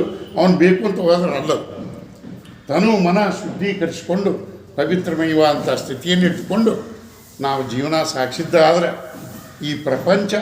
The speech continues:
ಇರೋದೇ ಇದು, ಇದನ್ನು ಬಿಟ್ಟು ಹೋಗ್ಲಿಕ್ಕೆ ಬರೋದಿಲ್ಲ. ಎಲ್ಲಿ ತನಕ ತನು ಐತಿ, ಎಲ್ಲಿ ತನಕ ಅಂಗ ಐತಿ, ಇದನ್ನು ಬಿಡ್ಲಿಕ್ಕೆ ಆಗೋದಿಲ್ಲ.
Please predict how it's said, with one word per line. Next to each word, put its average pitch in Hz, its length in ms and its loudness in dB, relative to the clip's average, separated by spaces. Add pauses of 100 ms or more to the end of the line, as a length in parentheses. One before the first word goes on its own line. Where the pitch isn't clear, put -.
(160)
ಇರೋದೇ 180 380 6
ಇದು, 139 300 -4
ಇದನ್ನು 139 160 -4
ಬಿಟ್ಟು 165 240 -2
ಹೋಗ್ಲಿಕ್ಕೆ 160 300 -2
ಬರೋದಿಲ್ಲ. 151 280 -4 (480)
ಎಲ್ಲಿ 160 300 2
ತನಕ 180 300 0 (180)
ತನು 175 360 6
ಐತಿ, - 480 -2 (200)
ಎಲ್ಲಿ 170 280 2
ತನಕ 180 300 -2
ಅಂಗ 165 360 2
ಐತಿ, 175 480 0 (260)
ಇದನ್ನು 151 220 -4
ಬಿಡ್ಲಿಕ್ಕೆ 170 360 0
ಆಗೋದಿಲ್ಲ. 147 380 -2